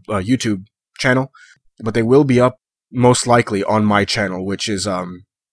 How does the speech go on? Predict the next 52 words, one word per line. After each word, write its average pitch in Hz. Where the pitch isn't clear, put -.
F 117
S 113
Gabriel 107
S. -
So 101
more 123
than 131
likely 113
they'll 104
be 113
up 101
there. 110
If 101
I 113
don't 110
create 104
another 98
channel, 98
I 101
don't 98
know. 95
If 117
I 110
do, 98
you 104
guys 101
will 101
be 107
updated 98
via 95
Twitter, 110
Facebook. 101
Uh, 95
more 104
than 101
likely, 101
I'm 95
gonna 95
put -
the 101
link 101
up 98
on, 95
um, 85
the 101
sidebar 101
of 95
the 95
Blogspot 98
site, 120
which 98
is 101